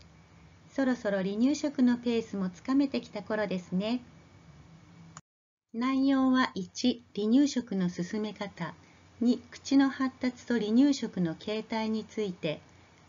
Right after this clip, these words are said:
三、作り方、四、目安量、五、食べる環境、六、手づかみ食べ、七、九から十一ヶ月頃に大切にしてほしいことの順でお話ししていきます。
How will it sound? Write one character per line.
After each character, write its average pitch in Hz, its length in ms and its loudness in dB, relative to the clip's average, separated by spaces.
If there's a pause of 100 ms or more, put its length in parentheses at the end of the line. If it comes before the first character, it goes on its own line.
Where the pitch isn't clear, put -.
三、 226 340 -2 (200)
作 - 240 0
り 262 100 4
方、 240 460 -4 (600)
四、 254 280 2 (220)
目 202 140 -2
安 240 320 0
量、 180 280 -2 (680)
五、 233 240 -2 (240)
食 196 100 -8
べ 277 140 6
る 269 100 4
環 190 340 -4
境、 180 380 -4 (560)
六、 214 420 -2 (180)
手 190 100 -6
づ 247 180 -2
か 254 140 0
み 233 200 2
食 214 120 -6
べ、 202 200 -2 (680)
七、 240 360 4 (400)
九 302 240 2
か 254 180 -2
ら 185 140 2
十 214 220 -2
一 233 80 0
ヶ 262 160 -2
月 269 300 0
頃 277 200 4
に 202 160 2
大 202 240 -6
切 233 300 -2
に 240 100 8
し 240 80 -4
て 233 120 -4
ほ 233 140 -8
し 233 260 -2
い - 20 -6
こ - 180 -10 (100)
と 294 200 -4 (340)
の 262 120 4
順 277 240 6
で 262 140 6
お 254 60 4
話 240 420 0
し - 80 -8
し - 40 -14
て 220 180 -4
い 202 60 -4
き - 140 -8
ま 208 200 -6
す。 - 200 -18